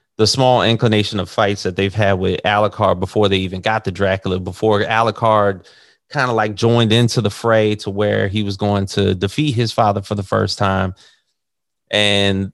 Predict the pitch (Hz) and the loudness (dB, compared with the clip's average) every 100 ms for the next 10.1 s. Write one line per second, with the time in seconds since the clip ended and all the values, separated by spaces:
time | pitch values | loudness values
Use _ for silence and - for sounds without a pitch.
0 | - 104 107 123 123 131 127 - 123 113 | -6 0 0 2 2 2 0 2 2 2
1 | 101 - 127 - 123 113 110 101 90 92 | 0 -2 -6 -2 2 4 4 2 0 -4
2 | - 117 110 107 - - 139 170 156 135 | -2 -2 0 -2 -4 -2 0 2 2 0
3 | 117 - 123 - 95 92 92 95 92 92 | -2 -6 -6 -2 0 0 0 0 0 0
4 | 98 104 98 92 127 113 101 - - _ | 0 2 0 2 2 2 -2 -16 -20 _
5 | _ _ _ _ - 123 117 135 208 208 | _ _ _ _ 0 2 2 4 6 6
6 | 196 175 - _ _ _ _ _ _ _ | 4 2 -2 _ _ _ _ _ _ _
7 | _ _ _ _ _ _ _ _ - 143 | _ _ _ _ _ _ _ _ -2 4
8 | 170 196 185 165 180 175 175 160 - - | 6 6 6 4 4 4 0 -2 -6 -4
9 | 135 120 104 - 151 147 - 107 95 92 | -2 0 2 0 0 -2 -2 -2 -2 -6